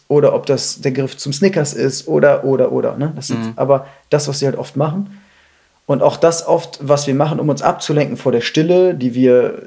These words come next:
Speaker 1: nicht unbedingt so gerne ertragen vielleicht,
Speaker 2: Mhm.
Speaker 1: weil die uns konfrontiert. Es sei denn, wir haben da viel Praxis drin, dann kann man das auch voll genießen und so.
Speaker 2: Mhm.
Speaker 1: Jedenfalls, ähm,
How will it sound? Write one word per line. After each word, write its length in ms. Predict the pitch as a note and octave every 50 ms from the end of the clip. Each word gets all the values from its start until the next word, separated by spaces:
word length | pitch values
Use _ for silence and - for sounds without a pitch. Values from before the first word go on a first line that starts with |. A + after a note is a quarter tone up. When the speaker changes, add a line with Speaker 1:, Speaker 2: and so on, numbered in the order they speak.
| - - F2
Speaker 1:
nicht 480 | B2 C3+ C#3 D3 D#3+ D#3 D#3 - - -
unbedingt 320 | C#3+ D#3 D3+ C#3+ D3 C3
so 100 | B2+ B2+
gerne 200 | A2+ B2+ B2 F2
ertragen 400 | E2 - - A#2 D3 F3 F#3 F3+
vielleicht, 520 | - F3 F3 - - - - - - - _ -
Speaker 2:
Mhm. 80 | B2+
Speaker 1:
weil 160 | A#2+ B2 B2
die 140 | B2 B2 -
uns 120 | A2 A#2 -
konfrontiert. 600 | - B2 A2+ - A2 A2 - E3 F#3 G3 G3 - -
Es 120 | B2+ -
sei 160 | - B2 B2+
denn, 160 | B2 B2 A#2+ A2
wir 100 | A#2+ A#2+
haben 140 | B2 B2
da 100 | B2 B2
viel 140 | A#2+ - A2
Praxis 360 | - - - - - - C#3+
drin, 260 | - - D#3+ D3+ B2 A2
dann 240 | - A2+ A2 -
kann 140 | - C#3 B2
man 80 | A#2+ A2+
das 120 | A2 - A2
auch 120 | G#2+ -
voll 340 | - - - - - B2+ B2
genießen 400 | B2 A#2 B2 D#3+ G3+ G3+ G#3 F2
und 80 | F2
so. 180 | E2 F2 F2 - - - - - -
Speaker 2:
Mhm. 280 | A#2 A2+ A2 A2 A2 A2 - _
Speaker 1:
Jedenfalls, 520 | C#3+ C#3+ C3+ C3+ C#3 C3 B2+ B2+ - -
ähm, 320 | - A#2+ A#2 A#2+ A#2 A2+